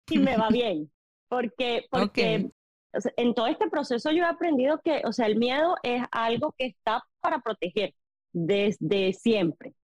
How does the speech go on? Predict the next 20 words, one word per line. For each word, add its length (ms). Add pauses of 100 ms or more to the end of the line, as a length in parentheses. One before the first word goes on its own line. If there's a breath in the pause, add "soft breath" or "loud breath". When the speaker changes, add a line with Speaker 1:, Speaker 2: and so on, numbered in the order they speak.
(200)
Speaker 1:
para 180
protegerte 540
de 500 (560)
cosas 440
que 100
pueden 240
pasar 540
y 160
que 560
son 240
un 140
peligro, 500 (140)
entonces 340
a 100
ti 140
te 100
da 120
miedo 420
y 80
tú 300